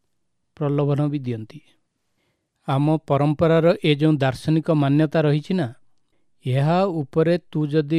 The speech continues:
ବିନା ଚୁଁ ଚାଁ କରି, ବିନା ତର୍କ ବିତର୍କ କରି ଯେମିତି ରହିଛି ସେମିତି ମାନି ନେବୁ, ତେବେ ଜାଣିଛୁ କ'ଣ ପରିଣାମ ହେବ?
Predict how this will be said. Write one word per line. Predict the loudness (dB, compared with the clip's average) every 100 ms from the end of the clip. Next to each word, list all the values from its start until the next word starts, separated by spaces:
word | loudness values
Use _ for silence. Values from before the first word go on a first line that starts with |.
| -2
ବିନା | -2 0 2 0 -2
ଚୁଁ | -4 -2 -2
ଚାଁ | -2 -2 -2 -2
କରି, | -4 -4
ବିନା | -4 -2 0 -2
ତର୍କ | -4 -8 -4 -4
ବିତର୍କ | -4 -4 -4 -2 -4
କରି | -2 -2 -2 -4 _ _ _ -14
ଯେମିତି | -4 0 2 0 0
ରହିଛି | 0 0 0 -4
ସେମିତି | -4 -2 -2 -2 -2
ମାନି | 0 0 0
ନେବୁ, | -2
ତେବେ | -4 -4 -4 -4
ଜାଣିଛୁ | -6 -6 -6 -8
କ'ଣ | -4 -4
ପରିଣାମ | -2 -2 -2 -2
ହେବ? | -2